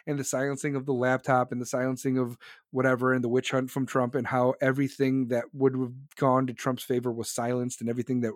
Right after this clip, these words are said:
went to Biden's favor was pushed to the fucking top. Okay? I don't wanna talk about that. I wanna talk about just the fucking election day,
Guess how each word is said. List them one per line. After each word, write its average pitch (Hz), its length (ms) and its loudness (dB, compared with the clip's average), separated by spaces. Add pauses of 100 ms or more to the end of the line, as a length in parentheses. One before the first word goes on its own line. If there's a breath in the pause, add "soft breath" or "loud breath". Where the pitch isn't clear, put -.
(160)
went 127 240 -4
to 113 80 -6
Biden's 110 360 -2
favor 110 260 -4
was 104 160 -6
pushed - 260 -6
to 120 40 -2
the 107 80 -2
fucking 110 280 -6
top. 104 220 -8 (800)
Okay? 196 240 8 (500)
I 147 40 0
don't 156 80 4
wanna 185 100 4
talk 170 160 6
about 139 140 6
that. 123 180 0 (340 soft breath)
I 156 40 -4
wanna 190 180 4
talk 170 140 4
about 131 260 0
just 220 600 -2 (500 soft breath)
the 139 80 -2
fucking 202 720 -2 (260 loud breath)
election 165 520 2
day, 98 200 -8